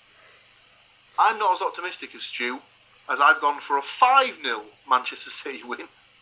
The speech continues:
with Haaland to get a hat-trick, Alvarez and Mahrez to score. Dare I ask, Mister Moore, how many have you got Forest to win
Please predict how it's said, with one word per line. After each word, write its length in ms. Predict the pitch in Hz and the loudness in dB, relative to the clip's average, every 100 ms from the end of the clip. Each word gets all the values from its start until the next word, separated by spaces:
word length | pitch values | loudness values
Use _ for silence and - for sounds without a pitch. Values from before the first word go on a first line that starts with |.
| _ _ _ _ - - 143 | _ _ _ _ -20 -8 -4
with 100 | 139 | 0
Haaland 460 | - 214 196 202 | 8 8 8 4
to 80 | 190 | 0
get 160 | 175 165 | 0 2
a 60 | |
hat-trick, 720 | - 262 254 - 127 131 - - _ _ _ _ _ _ - | 4 4 4 -2 -2 -2 -6 -20 _ _ _ _ _ _ 4
Alvarez 680 | 170 196 202 185 175 170 160 - | 6 6 4 2 4 4 2 2
and 280 | 143 151 139 139 | 2 0 -8 -2
Mahrez 560 | 151 165 147 120 113 - | 2 2 2 -2 -8 -16
to 40 | 113 | -16
score. 440 | - 113 98 98 - _ _ _ - - _ _ _ _ _ - | -8 -6 -6 -8 -18 _ _ _ -20 -20 _ _ _ _ _ 0
Dare 240 | 196 220 | 4 8
I 100 | 196 185 | 8 8
ask, 180 | - - | 2 -4
Mister 280 | 147 - 139 | -6 -6 -4
Moore, 400 | 135 127 123 120 - | 0 4 4 2 -4
how 340 | - 170 165 | 4 4 4
many 160 | 165 165 | 0 -6
have 140 | 160 | -8
you 80 | 156 | -2
got 200 | 151 151 | -2 -2
Forest 600 | - 143 139 - - - | -4 -2 -2 -6 -12 -12
to 240 | 135 127 123 | -8 -6 -8
win 380 | 123 160 190 | -2 0 2